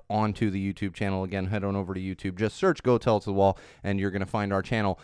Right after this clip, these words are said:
Most importantly, of all those things I just mentioned, and inclusive of all those things, would be Sean O'Rourke Live dot com. That's right. Head on over there, w w w dot sean o'rourke live dot com. We'll actually link you to all those things I just mentioned.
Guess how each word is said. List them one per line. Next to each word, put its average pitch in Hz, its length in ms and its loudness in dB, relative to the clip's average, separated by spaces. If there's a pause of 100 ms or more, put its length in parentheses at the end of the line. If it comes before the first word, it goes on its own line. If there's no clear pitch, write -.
(160)
Most 190 320 8
importantly, 120 640 4
of 104 120 0
all 202 240 8
those 156 220 4
things 131 240 2
I 117 80 4
just 117 240 -4
mentioned, 117 460 0
and 120 140 0
inclusive 135 600 8
of 107 160 2
all 104 160 2
those 98 220 0
things, 101 320 -4 (260)
would 147 220 4
be 175 160 2
Sean 226 440 4
O'Rourke 175 460 8
Live 147 520 4
dot 160 280 8
com. 151 380 4
That's 139 240 0
right. 135 300 4
Head 175 200 4
on 165 140 4
over 135 180 2
there, 127 180 6
w 143 380 8
w 139 320 6
w 196 320 6
dot 127 240 6
sean 180 320 4
o'rourke 143 420 4
live 120 320 0
dot 120 220 2
com. 123 300 0 (260)
We'll 143 140 6
actually 147 280 4
link 214 280 2
you 147 80 4
to - 180 -4
all 240 180 8
those 165 220 6
things 151 220 0
I 120 100 4
just 107 200 -8
mentioned. 110 320 -2